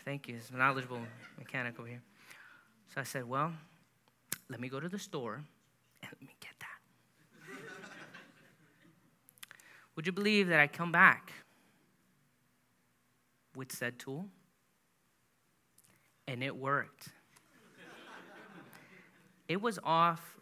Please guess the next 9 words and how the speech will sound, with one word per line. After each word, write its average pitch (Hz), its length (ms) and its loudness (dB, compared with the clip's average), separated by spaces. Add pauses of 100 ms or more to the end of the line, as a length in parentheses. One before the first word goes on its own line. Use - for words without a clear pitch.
both 202 200 2
sides 120 540 2
in 135 140 -4
a 127 40 -4
matter 139 300 2
of 135 80 -2
five 123 260 -2
minutes. - 540 -10 (680)
Here 427 160 12